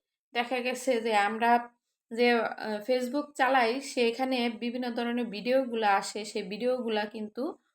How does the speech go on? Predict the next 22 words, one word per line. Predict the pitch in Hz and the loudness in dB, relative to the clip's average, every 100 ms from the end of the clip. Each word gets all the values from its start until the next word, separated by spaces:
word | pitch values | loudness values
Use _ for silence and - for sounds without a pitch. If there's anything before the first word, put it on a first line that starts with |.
| _ - | _ -6
অটোমেটিক্যালি | - 247 214 233 - 254 330 - | 2 4 2 -2 -6 -6 -4 -2
ওপেন | 208 202 226 | 0 2 0
হবে | 208 175 147 | 0 -6 -6
না, | 151 - _ _ _ _ _ - | -8 -16 _ _ _ _ _ -2
অফ | 220 226 - | 0 0 0
হয়ে | 226 214 | -2 -2
থাকবে। | 208 - 156 160 - _ _ _ _ - | -6 -14 -8 -8 -8 _ _ _ _ 0
আমাদের | 226 247 262 302 311 | 2 4 4 4 2
Facebook-এ | 311 269 254 247 262 277 | 2 0 0 0 -6 -6
যতগুলা, | 262 254 269 262 247 240 240 254 | -4 -4 -6 -2 2 4 2 -2
উম, | 247 240 233 220 | -2 0 0 -2
ভিডিও | 196 214 254 254 | -4 0 2 2
ছাড়ি, | 254 240 233 220 220 | 0 2 2 2 -2
দেখা | 247 - | -4 -4
গেছে | 226 233 254 247 | -4 -4 -4 -4
ওই | 240 226 254 | 0 0 2
ভিডিওগুলোও | 226 220 277 240 226 226 | -2 2 2 2 0 0
কিন্তু | 240 240 233 | 0 -6 -2
এইভাবে | 220 214 214 180 - _ _ _ - | -2 0 -2 -4 -6 _ _ _ 0
অফ | 196 202 | 0 2
হয়ে | 196 | 0
যাবে। | 156 143 | 0 -2